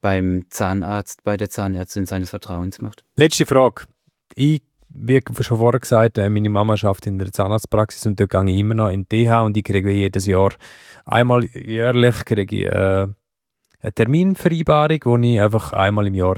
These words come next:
Speaker 2: zur D H gehe. Lange das oder sagen Sie, was ist so die Empfehlung von Ihnen, wie viel Mal zur Dentalhygienik?
Speaker 1: Herr Schmidt, bei einem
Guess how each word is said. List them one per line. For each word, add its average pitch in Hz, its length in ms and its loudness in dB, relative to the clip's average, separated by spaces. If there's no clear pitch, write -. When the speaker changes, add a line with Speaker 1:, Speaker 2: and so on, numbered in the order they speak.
Speaker 2:
zur - 160 -14
D 98 180 -4
H 95 120 0
gehe. - 160 -6
Lange 117 460 2
das 175 300 4
oder 131 420 0
sagen 127 320 0
Sie, 123 480 0
was 117 120 -6
ist 127 160 -4
so 131 220 2
die - 120 -10
Empfehlung 123 440 -2
von 127 120 0
Ihnen, 120 220 0
wie 120 80 2
viel 120 160 -2
Mal 117 320 2
zur 123 140 -2
Dentalhygienik? 113 1080 0
Speaker 1:
Herr 131 80 0
Schmidt, 135 260 2
bei - 80 -4
einem 104 380 0